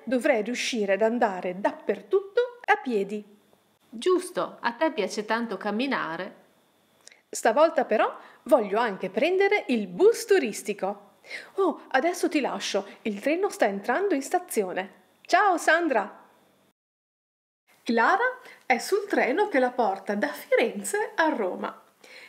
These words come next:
Speaker 1: Il treno sta entrando in stazione, quindi Clara è arrivata a Roma.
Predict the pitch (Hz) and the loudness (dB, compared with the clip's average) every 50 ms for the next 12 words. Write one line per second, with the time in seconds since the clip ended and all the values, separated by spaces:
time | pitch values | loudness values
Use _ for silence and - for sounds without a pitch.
0 | - - _ - 254 226 208 - - 247 285 339 381 392 427 427 427 - - 320 | -20 -16 _ -2 -2 -2 0 0 0 0 2 2 2 2 2 0 0 2 2 2
1 | 320 339 339 - - 262 233 233 240 247 254 254 254 269 262 - - 302 302 302 | 2 2 -2 -2 0 0 2 2 2 2 2 2 2 0 -4 0 0 -2 -2 0
2 | - - - 220 196 190 185 185 165 - - - _ _ _ _ _ _ - 311 | -6 -4 -4 -4 -4 -4 -8 -8 -10 -10 -12 -18 _ _ _ _ _ _ 2 2
3 | 302 247 214 202 285 285 - 302 247 190 - 214 285 339 381 381 - - 269 262 | 4 4 2 -2 -6 -4 0 0 0 0 0 0 2 2 2 0 0 0 0 0
4 | - - 240 240 233 302 339 320 - 214 180 - - - - 285 285 294 - 226 | 2 0 -2 -2 0 2 2 2 2 0 -2 -2 -4 0 2 2 2 2 -2 -6
5 | 220 214 202 - - - 196 196 - | -6 -6 -10 -12 -12 -14 -16 -16 -16